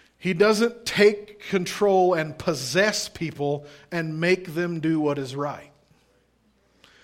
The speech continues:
And even amongst his own children, he doesn't do that. How much more so the people who have not yet voluntarily surrendered to him out in the world?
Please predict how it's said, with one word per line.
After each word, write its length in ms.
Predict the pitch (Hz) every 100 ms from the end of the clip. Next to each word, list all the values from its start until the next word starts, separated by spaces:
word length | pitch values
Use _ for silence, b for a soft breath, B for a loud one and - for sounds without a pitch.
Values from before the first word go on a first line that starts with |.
| b b b b b _ -
And 240 | 196 196
even 380 | 202 240 254 254
amongst 540 | 233 214 226 233 - -
his 200 | 208 196
own 300 | 220 220 208
children, 640 | - 269 277 233 208 127 95 - _ _
he 140 | 202
doesn't 420 | 190 208 170 196 170
do 220 | 190 196
that. 320 | 180 185 185
How 340 | - 202 214
much 400 | 214 220 285 -
more 300 | 220 254 294
so 500 | 285 - 190 196 214 B B
the 140 | 175
people 440 | 202 233 233 240 226
who 140 | 233
have 240 | 220 226 202
not 320 | 233 262 240
yet 260 | 233 233
voluntarily 800 | 208 233 240 233 - 233 233 240
surrendered 440 | 220 247 277 302 208
to 60 |
him 180 | 139 127 - _ _ b b b b b b
out 200 | 185 202
in 100 | 220
the 80 |
world? 480 | 220 262 277 - -